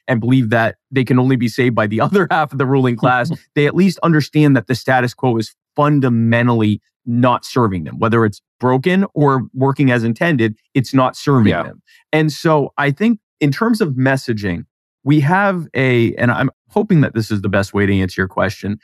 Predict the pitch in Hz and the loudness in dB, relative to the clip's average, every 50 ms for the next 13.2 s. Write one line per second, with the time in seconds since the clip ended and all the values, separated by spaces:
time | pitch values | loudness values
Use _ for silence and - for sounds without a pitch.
0 | _ _ - 143 135 - 170 156 139 127 135 127 - - 190 202 226 - 139 127 | _ _ -2 -2 0 2 0 0 0 0 -2 -4 -2 -2 -2 0 0 2 0 0
1 | 120 117 - 131 123 120 117 117 113 113 - - _ _ _ _ _ _ - 110 | -2 -2 0 0 2 4 4 4 2 2 0 -6 _ _ _ _ _ _ -2 0
2 | 113 113 117 120 123 110 110 - 110 113 113 107 - - 113 104 104 107 104 - | 0 2 2 2 0 0 0 0 0 0 0 0 -2 0 0 2 2 0 0 -2
3 | - 98 98 - 107 104 - 120 110 - - 170 196 185 160 143 123 117 - - | -4 -8 -4 -4 -4 -2 0 -2 -2 0 0 0 2 2 0 0 -2 -4 -2 -2
4 | 117 113 113 107 113 113 110 - _ _ _ _ - 151 143 147 147 175 175 175 | 0 2 2 4 2 0 -2 -4 _ _ _ _ -2 0 2 2 2 4 4 2
5 | 156 147 135 - - 147 143 139 139 135 131 123 - - _ - 127 127 127 127 | 2 0 0 -2 -2 -2 0 2 2 0 0 -2 -6 -8 _ 0 0 2 2 2
6 | 120 120 113 110 - 147 139 131 - 147 135 131 - 120 127 - - 131 117 107 | 2 0 0 0 0 -2 -2 0 0 -2 -2 0 0 0 0 0 0 -2 -2 0
7 | - 131 123 117 - - 110 101 - - 147 143 151 - - 85 69 87 95 98 | 0 -2 -2 0 0 -2 -2 -2 -2 -2 -2 -2 -2 -4 -6 -8 -6 -4 -2 -4
8 | 104 - _ _ _ - 151 170 180 165 151 127 110 104 107 113 127 135 135 123 | -4 -6 _ _ _ 0 0 2 2 2 0 0 0 2 2 2 2 2 2 2
9 | 120 123 127 127 - 123 110 104 104 98 98 98 92 87 80 - 78 76 67 - | 0 0 0 -2 -4 -8 -6 -4 -4 -2 -2 -2 -2 -2 -4 -8 -12 -14 -14 -16
10 | - - _ _ _ _ - 127 127 123 120 113 110 110 107 92 - _ _ - | -18 -20 _ _ _ _ -2 0 0 2 2 0 0 0 -2 -4 -8 _ _ -16
11 | - - 135 131 139 131 135 127 - - 131 135 151 170 165 - 131 123 120 113 | -4 0 0 2 2 2 0 -2 -2 -2 0 0 0 0 -2 -2 -2 -2 -2 -2
12 | 113 107 - - 135 127 131 131 135 143 156 170 175 - _ _ _ _ _ - | -4 -8 -6 -2 0 0 0 0 0 0 -2 -2 -4 -6 _ _ _ _ _ -4
13 | 143 139 131 - - | -2 0 -2 -2 -6